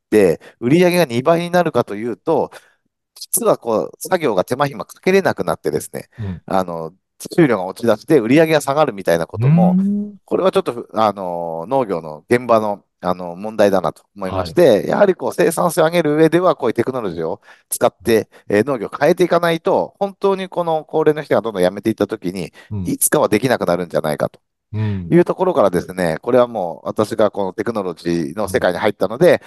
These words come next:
Speaker 1: この農業とテクノロジーを組み合わせることで、全く違う農業を作っていくことが、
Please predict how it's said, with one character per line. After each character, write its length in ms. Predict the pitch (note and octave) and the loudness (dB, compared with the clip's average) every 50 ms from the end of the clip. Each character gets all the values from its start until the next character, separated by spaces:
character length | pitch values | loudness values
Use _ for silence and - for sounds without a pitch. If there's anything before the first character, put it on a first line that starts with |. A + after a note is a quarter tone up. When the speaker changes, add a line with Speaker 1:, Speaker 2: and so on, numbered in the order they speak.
| - - | -12 -14
Speaker 1:
こ 120 | - - B2+ | -12 -10 -4
の 120 | C#3+ D#3 | -2 0
農 100 | D3+ C#3+ | 0 0
業 180 | A#2+ A2+ G2+ - _ _ _ - | 0 -2 -6 -6 _ _ _ -2
と 160 | - F#3+ F#3+ | 0 0 0
テ 100 | - - | 0 -2
ク 100 | B2+ - | -2 -2
ノ 80 | D3+ D3+ | -2 -2
ロ 60 | B2 | -2
ジ 60 | G2 | -4
ー 40 | F#2+ | -6
を 20 | - | -6
組 180 | - C3+ D3 | -8 -8 -2
み 80 | F3 F#3 | 0 2
合 40 | F#3+ | 2
わ 60 | F3 | 2
せ 100 | - F#3 | 2 2
る 80 | F3+ F3+ | 2 2
こ 120 | - F3+ | 0 -2
と 120 | - B2+ A2 | -4 0 2
で、 280 | B2 A2+ F2+ D#2 - _ _ _ _ _ | 4 4 4 2 -2 _ _ _ _ _
全 120 | - A#2 C#3 - - G3 | -4 -4 -2 0 0 0
く 60 | - F3+ | 0 0
違 140 | - - F3+ F#3 F3+ | -2 -2 0 0 0
う 40 | F3 | 0
農 180 | F3 F3+ E3+ D3+ | -2 -6 -6 -4
業 160 | C3+ C#3+ E3 | -4 -4 -4
を 100 | D#3 - | -4 -6
作 160 | - - - | -8 -6 -6
っ 20 | C3+ | -6
て 140 | _ - G2+ | _ -4 -6
い 20 | |
く 60 | - | -6
こ 120 | - - - | -8 -12 -16
と 140 | - B2 | -16 -6
が、 320 | C3 E3 F3+ D3 F#2 - | -2 0 2 2 0 -2